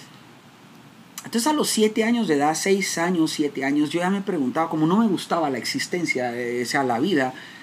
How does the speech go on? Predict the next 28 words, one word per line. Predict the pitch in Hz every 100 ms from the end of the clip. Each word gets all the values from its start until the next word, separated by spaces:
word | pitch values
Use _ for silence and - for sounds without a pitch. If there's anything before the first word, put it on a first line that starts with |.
| -
yo |
decía, | 151 - 180
"¿Pero | 208
para | 185 151 -
qué | 139
venimos | 156 170 190 214
al | 214
mundo, | 277 320 190
no? | 110 120 - - - - - -
O |
sea, | 175 160 151 - - -
¿será | - 160 151
que | 226
venimos | 214 233 226
a |
sufrir | 220 135 - 285
acá? | 190 190 247 320 - - - - - - - -
¿Por | 180
qué | -
yo | 180
no | 226
puedo | 226 240 240
ver | 247
a | 247
las | 247
personas | - 165 190 220
adultas | 185 185 233
felices? | - 185 320 349 233 -